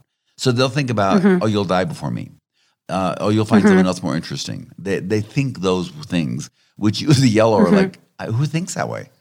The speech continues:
Speaker 1: Like, why would you think that way?" So that's a good point, though, that you raise. And, and it does, it is kind of frustrating to someone like you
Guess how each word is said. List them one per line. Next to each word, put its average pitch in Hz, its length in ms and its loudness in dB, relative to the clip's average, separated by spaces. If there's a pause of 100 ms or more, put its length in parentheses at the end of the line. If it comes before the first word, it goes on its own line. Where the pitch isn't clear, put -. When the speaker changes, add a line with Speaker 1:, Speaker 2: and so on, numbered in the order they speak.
(160)
Speaker 1:
Like, 92 160 -6
why 113 120 0
would 120 140 -4
you 110 60 -4
think 185 200 -10
that - 140 -8
way?" 52 200 -12 (420)
So 98 320 2
that's 113 340 -2
a 107 40 -4
good 95 180 -4
point, 90 240 -4
though, 73 120 -4
that 73 120 -6
you 69 80 -6
raise. 73 320 -4
And, 98 160 -4
and 131 100 0
it 123 140 0
does, 175 320 -2 (340)
it 131 140 2
is 180 320 0 (160)
kind 139 160 0
of 117 100 -2
frustrating 110 600 -4
to - 60 -8
someone 90 220 -6
like 85 220 -6
you 90 420 0